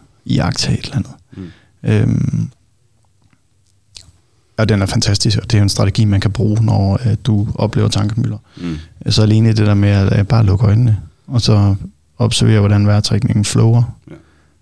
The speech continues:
Speaker 2: Ja.
Speaker 1: øh,
Speaker 2: Så det
Speaker 1: bringer
Speaker 2: fjerner vel også fokus, eller, ja,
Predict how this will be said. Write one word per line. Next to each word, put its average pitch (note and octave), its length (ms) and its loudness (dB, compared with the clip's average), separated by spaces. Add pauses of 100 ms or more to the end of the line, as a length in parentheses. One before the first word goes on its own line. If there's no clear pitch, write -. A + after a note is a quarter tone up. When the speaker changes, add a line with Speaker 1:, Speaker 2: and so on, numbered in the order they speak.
(120)
Speaker 2:
Ja. - 60 -2
Speaker 1:
øh, - 280 0
Speaker 2:
Så - 60 0
det F#2 140 -8
Speaker 1:
bringer G#2 220 0
Speaker 2:
fjerner G2+ 240 0
vel E2 160 -6
også D#2 160 -8
fokus, F#2+ 400 -10
eller, E2+ 260 -8 (280)
ja, B1 100 -14